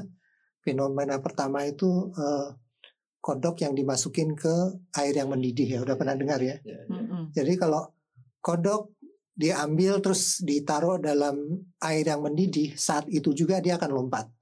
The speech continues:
Speaker 2: Ya.
Speaker 1: Karena perbedaan suhu yang drastis, ya.
Speaker 2: Ya.
Speaker 1: Tapi kalau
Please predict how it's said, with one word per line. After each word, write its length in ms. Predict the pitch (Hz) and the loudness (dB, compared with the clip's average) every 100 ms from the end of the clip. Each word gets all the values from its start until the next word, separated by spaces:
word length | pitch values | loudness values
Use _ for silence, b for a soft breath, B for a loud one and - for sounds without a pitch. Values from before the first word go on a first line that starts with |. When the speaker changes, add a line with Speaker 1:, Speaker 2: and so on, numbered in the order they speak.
| - | -16
Speaker 2:
Ya. 220 | 226 208 - | -10 -10 -12
Speaker 1:
Karena 340 | - 147 139 135 | -6 -4 -2 -2
perbedaan 480 | - 139 135 127 127 | 0 2 2 2 0
suhu 440 | 131 117 135 135 | 0 0 2 0
yang 220 | 135 120 | 0 -2
drastis, 480 | 117 127 120 143 120 | -2 -2 -2 -2 -4
ya. 140 | 120 101 | -6 -10
Speaker 2:
Ya. 100 | 95 - b b b | -12 -16 b b b
Speaker 1:
Tapi 300 | - 165 254 | -6 0 2
kalau 480 | 233 180 170 175 | 2 2 0 -2